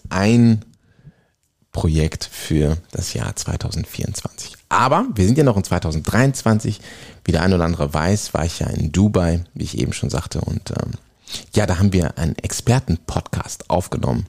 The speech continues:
weil es war eine Expertenveranstaltung. Und, ähm, im Expertenportal. Und, äh, genau, diese Aufnahme möchte ich gerne mit euch teilen. Das war nicht in Dubai, das war davor. Ähm, aber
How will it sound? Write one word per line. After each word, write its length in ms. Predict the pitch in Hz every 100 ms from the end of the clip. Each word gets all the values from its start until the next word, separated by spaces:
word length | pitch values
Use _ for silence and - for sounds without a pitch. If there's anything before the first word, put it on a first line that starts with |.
| _ -
weil 140 | 69
es 100 | 80
war 100 | -
eine 220 | - - -
Expertenveranstaltung. 1160 | - - - 87 - - - - - - - - - - - - - - - _
Und, 520 | 78 80 78 73 -
ähm, 640 | 80 76 73 71 71 69 80 _ _ _ _ _ _ _ -
im 100 | 87
Expertenportal. 1080 | 87 - - 73 80 - - - 82 87 226 -
Und, 380 | 80 80 - -
äh, 300 | - - -
genau, 260 | - 190 -
diese 240 | 104 117
Aufnahme 380 | - 117 - 87
möchte 200 | 87 -
ich 100 | -
gerne 200 | - 80
mit 120 | 78
euch 160 | - 85
teilen. 420 | - 85 113 175 - _ _ _ - -
Das 200 | 101 -
war 320 | 90 85 78 - -
nicht 240 | - 135 -
in 80 | 139
Dubai, 340 | 135 - 143
das 180 | 123 -
war 80 | 87
davor. 540 | - - 107 131 170 _ _
Ähm, 580 | 92 85 82 82 78 90 - - - - _ -
aber 600 | 87 80 85 82 82